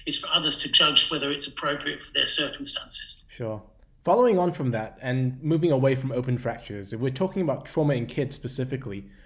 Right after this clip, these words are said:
Speaker 2: do you feel that pediatric trauma networks work?
Speaker 1: I'll answer it in, in, in two ways. The, the, the model answer is yes, I do. I work in a pediatric major trauma centre, and it has allowed us to organise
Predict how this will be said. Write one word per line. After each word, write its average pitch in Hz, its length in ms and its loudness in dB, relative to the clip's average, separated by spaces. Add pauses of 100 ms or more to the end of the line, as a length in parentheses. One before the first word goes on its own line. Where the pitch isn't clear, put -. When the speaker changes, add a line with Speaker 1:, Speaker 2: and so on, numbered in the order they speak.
(200)
Speaker 2:
do 147 80 0
you 196 140 2
feel 180 200 4
that 143 160 0
pediatric 131 540 0
trauma 123 260 0
networks 110 500 -8
work? 110 400 -8 (880)
Speaker 1:
I'll 190 160 0 (120)
answer 240 260 2
it - 280 8
in, 185 100 8
in, 180 300 0
in 147 60 -4
two 185 280 6
ways. 175 300 6
The, 165 360 0
the, 165 100 0
the 165 100 -2
model 160 260 0
answer - 260 4
is 139 120 0
yes, 156 200 6
I 143 100 2
do. 143 440 0
I 156 180 -2
work 170 280 -2
in 147 60 4
a 139 120 4 (220)
pediatric 147 500 2
major - 220 -4
trauma 135 260 -2
centre, - 380 -2 (920)
and 143 320 2
it - 340 0 (100)
has - 640 4
allowed 175 380 6
us - 200 8
to - 200 -4
organise 147 920 2